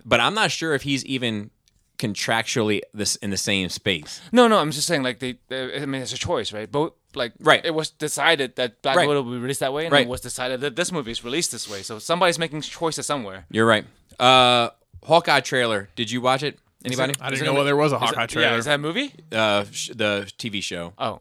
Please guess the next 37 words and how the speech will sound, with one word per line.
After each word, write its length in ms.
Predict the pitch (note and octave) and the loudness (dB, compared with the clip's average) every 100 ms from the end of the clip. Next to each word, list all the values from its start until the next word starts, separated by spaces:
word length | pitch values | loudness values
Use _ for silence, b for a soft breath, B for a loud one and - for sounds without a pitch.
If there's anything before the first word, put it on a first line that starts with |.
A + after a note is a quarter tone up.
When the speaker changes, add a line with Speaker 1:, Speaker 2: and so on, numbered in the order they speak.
| _ | _
Speaker 2:
no. 260 | D3+ D#3 F2+ G2 _ _ | -8 -8 -8 -12 _ _
Speaker 3:
No, 260 | - B2+ B2 | -6 -2 0
Speaker 2:
I'll 60 | C3 | 2
Speaker 3:
I, 20 | |
Speaker 2:
watch 200 | F3 - | 2 0
it, 60 | - | -2
Speaker 3:
I 100 | C#3 | 2
Speaker 2:
though. 60 | |
Speaker 3:
haven't. 260 | C#3 B2+ G#2+ | 4 2 0
I'll, 160 | B2+ | 2
I'll, 260 | - C3 B2+ | 4 2 4
I'll 160 | B2+ A#2+ | 2 2
watch 260 | A#2 A#2 | 0 -2
it. 120 | A2 F2+ | -6 -6
I 80 | A#2 | -6
did 140 | A#2 A#2+ | -4 -2
Speaker 2:
Huh. 60 | |
Speaker 3:
not 140 | A#2 A2+ | -2 -2
know 140 | A#2+ | -2
it 80 | A2 | -2
was 160 | A2+ | -2
out. 180 | A2+ A2+ | -2 0
I 60 | - | 2
thought 220 | D3+ C#3+ | 4 4
I 80 | C3+ | 4
did 180 | C3 B2 | 0 -2
go 80 | |
to 80 | B2+ | -2
my 140 | B2+ B2 | -2 -4
trailers 420 | C3+ B2+ A2+ - | -2 -2 -4 -8
this 140 | B2+ | -10
week, 180 | - A#2+ | -10 -6
Speaker 1:
No 60 | B2 | -2
Speaker 3:
but 60 | |
I 40 | G#2 | 0
didn't 100 | G2 | 0
Speaker 1:
worries. 200 | F#2 | 0